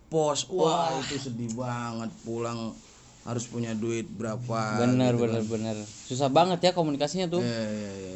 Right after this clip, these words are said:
Speaker 1: iya.
Speaker 2: Jadi
Speaker 1: Tapi,
Speaker 2: ibarat-,
Speaker 1: eh, s-
Speaker 2: ibaratnya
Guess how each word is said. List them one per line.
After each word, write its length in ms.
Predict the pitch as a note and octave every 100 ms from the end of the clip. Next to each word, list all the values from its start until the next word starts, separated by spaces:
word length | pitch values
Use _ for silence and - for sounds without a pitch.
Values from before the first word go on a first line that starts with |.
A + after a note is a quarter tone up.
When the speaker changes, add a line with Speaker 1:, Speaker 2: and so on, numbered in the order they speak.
| F2+
Speaker 1:
iya. 140 | F2+ G#2+ - - - - -
Speaker 2:
Jadi 160 | C3+ F3
Speaker 1:
Tapi, 60 |
Speaker 2:
ibarat-, 340 | F#3+ D3 D3 - -
Speaker 1:
eh, 300 | C3+ C3 A#2
s- 180 | A2 -
Speaker 2:
ibaratnya 540 | D3 C#3 C#3 C#3 F3+